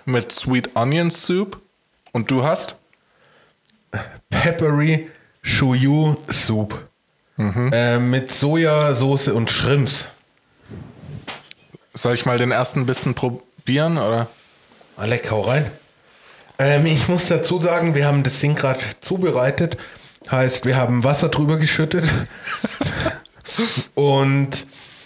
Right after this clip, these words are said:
Speaker 2: dann, dann sieht man eben diese, diesen, diesen Styropor-Cup,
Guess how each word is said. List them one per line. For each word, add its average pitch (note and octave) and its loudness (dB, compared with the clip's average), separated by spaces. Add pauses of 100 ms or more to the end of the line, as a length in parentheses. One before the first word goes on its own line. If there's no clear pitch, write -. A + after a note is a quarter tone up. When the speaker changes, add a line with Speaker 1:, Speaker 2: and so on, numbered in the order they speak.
(300)
Speaker 2:
dann, C3 0 (300)
dann A#2+ 0
sieht D#3 0
man D#3+ 2
eben B2+ 0
diese, G#2+ 0
diesen, G2+ -2
diesen G#2+ -2
Styropor-Cup, C#3 -2